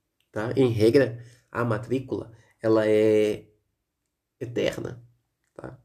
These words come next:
A, a, a sua duração, ela é indefinida. Mas tem exceção. Por quê? Diz lá o artigo duzentos e trinta e três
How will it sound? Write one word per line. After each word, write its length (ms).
A, 40
a, 420
a 20
sua 180
duração, 400
ela 140
é 40
indefinida. 680
Mas 320
tem 240
exceção. 680
Por 160
quê? 200
Diz 200
lá 140
o 80
artigo 280
duzentos 280
e 40
trinta 220
e 60
três 420